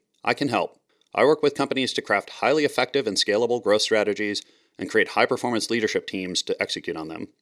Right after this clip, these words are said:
Using my unique combination of frameworks and tools from Scaling Up, Metronomics, Three Hag, Lean and Agile, and my own experience as a founder and C E O of an Inc five hundred company, I help teams accelerate their growth, increase profitability,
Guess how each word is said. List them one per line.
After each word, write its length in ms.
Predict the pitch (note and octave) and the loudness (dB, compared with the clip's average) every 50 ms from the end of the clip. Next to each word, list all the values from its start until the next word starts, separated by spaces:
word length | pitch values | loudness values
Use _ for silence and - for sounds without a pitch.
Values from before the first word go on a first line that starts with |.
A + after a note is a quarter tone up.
| _ _ _ _ _ - | _ _ _ _ _ -8
Using 280 | G2+ G#2+ A#2+ C#3 C3+ | -6 -2 0 0 0
my 100 | B2 A2 | 2 0
unique 340 | A2 G2+ G2 G#2 A#2 C3+ C3+ - | 0 0 0 -2 -2 -4 -2 -2
combination 480 | C3+ C3+ C#3 B2+ B2 B2 - - B2+ | -2 -2 0 2 2 2 0 0 -4
of 80 | A#2+ - | -6 -4
frameworks 420 | - A2+ A2+ A#2+ A#2+ B2+ B2+ - | -4 -4 -2 -2 -2 -2 -2 -4
and 120 | C3 B2+ - | -4 -4 -4
tools 340 | - A2 G#2+ G#2+ G#2 G2 | 0 2 4 4 2 0
from 180 | - - F#2 E2 | -4 -8 -4 -2
Scaling 440 | - - - G2+ G#2 A#2 A#2 G#2+ G#2+ | -2 0 0 0 -2 -2 -2 0 0
Up, 220 | G#2+ A2 - - _ _ - | 0 -2 -2 -6 _ _ -4
Metronomics, 640 | G2 G#2+ - A2+ G#2+ G#2+ G#2+ A2 A2 G2+ - - - | -4 -4 -2 -2 -2 -2 -2 -2 -2 -4 -4 -6 -6
Three 280 | - - G#2+ B2 A#2 | -6 -4 -4 -4 -2
Hag, 340 | - A2+ A2 A2 G#2+ G#2+ G#2 _ - _ _ - | 0 0 2 2 2 0 -2 _ -20 _ _ -8
Lean 200 | - G#2 A2+ B2 | -4 -2 0 0
and 100 | B2+ A#2+ | 0 0
Agile, 540 | A2 G#2 G2 - F#2+ F2 F2 E2+ F2 - _ _ _ _ _ _ _ - | 0 0 0 0 0 -2 0 -2 -4 -6 _ _ _ _ _ _ _ -6
and 80 | F#2+ | -4
my 140 | G#2 G2+ F#2+ | -2 -2 0
own 180 | - B2+ E3+ F#3 | 2 2 4 4
experience 500 | - - - F2+ F2 F2 E2+ E2+ - - | 2 2 0 -2 -4 -2 -4 -4 -4 -4
as 140 | - F#2+ | -2 -2
a 40 | F#2+ | -4
founder 360 | - - G2 G2+ G2 G#2 G#2 | -4 -2 -4 -2 0 0 0
and 120 | F#2+ F#2 F#2 | 0 0 2
C 340 | - - A#2 - G#2 G2+ G2 | 0 0 0 -2 -4 0 2
E 40 | |
O 200 | F#2+ F#2 F#2+ F#2+ | 2 2 2 2
of 120 | - F2+ F2 | 0 -2 -4
an 80 | F2 | -4
Inc 140 | F#2+ - G#2+ | -4 -6 -4
five 220 | - G2+ G2+ - - | -2 -4 -4 -2 -4
hundred 220 | G#2 G2 F#2+ - | -4 -4 -4 -6
company, 460 | - G#2 G2 - E2+ E2+ F2 E2+ - _ _ _ _ _ _ _ _ _ - | -6 -8 -6 -6 -8 -10 -10 -12 -12 _ _ _ _ _ _ _ _ _ -2
I 140 | - B2 B2 | 2 2 4
help 260 | A#2+ C3+ C3 - - | 4 4 2 2 2
teams 240 | - B2 A#2+ A2 G#2+ | 0 0 0 0 0
accelerate 540 | G2 - - G#2 G#2+ A#2 B2 B2+ C3 B2+ | 0 0 0 2 4 4 6 4 4 4
their 80 | C3 C3 | 0 0
growth, 400 | B2 A2 G#2+ G#2+ G#2+ G#2 - - _ _ - | 2 4 4 4 4 2 0 -6 _ _ -4
increase 340 | G#2+ B2 - - D3+ C3+ - | -4 -4 0 2 0 0 0
profitability, 760 | - - C3 C#3 - D3 C3 A#2 G#2+ G#2+ G#2+ G#2+ G#2 G#2 G2+ | -2 -4 -4 -4 -2 0 2 2 4 4 4 2 0 -4 -6